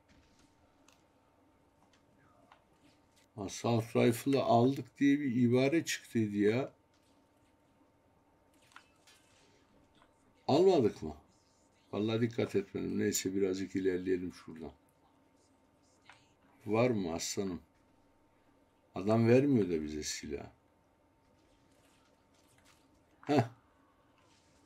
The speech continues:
Mermisini mi aldık arkadaş? Vermiyor. Oyun ısrarla bize silah vermiyor. Bu da buradan ateş ediyor ama geldik, bir ara sahne girecek buraya. Elimizde bıçak, ağzımızda da sigara.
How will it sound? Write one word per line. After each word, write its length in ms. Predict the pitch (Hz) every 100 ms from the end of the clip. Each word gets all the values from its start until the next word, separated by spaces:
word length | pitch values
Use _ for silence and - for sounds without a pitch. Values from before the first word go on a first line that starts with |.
| _ -
Mermisini 600 | 104 117 135 135 - 190
mi 120 | 190
aldık 300 | 170 120 101
arkadaş? 720 | 120 131 139 110 - - - - _ _ _ _ _ _ -
Vermiyor. 420 | 113 156 170 120 95
Oyun 320 | 107 127 120
ısrarla 720 | 101 - - 131 127 101 101
bize 420 | 117 107 123 139 127
silah 640 | - - 101 98 101 110
vermiyor. 640 | 104 98 95 87 78 - _ _ _ _ _ _ _ _ _ -
Bu 60 | 107
da 180 | 107
buradan 320 | 107 107 117 113
ateş 460 | 107 - 104 -
ediyor 320 | 117 123 143
ama 380 | 113 113 131 123 - _ -
geldik, 540 | 110 110 98 113 - -
bir 100 | 101
ara 260 | 101 101
sahne 420 | 95 104 92 98 101
girecek 400 | 95 82 85 78 -
buraya. 340 | 90 98 117 117 _ _ _ _ _ -
Elimizde 580 | 90 95 98 95 101 98
bıçak, 380 | 98 - 98 - - -
ağzımızda 680 | 85 85 90 90 90 87 92
da 80 |
sigara. 540 | 92 - 92 87 80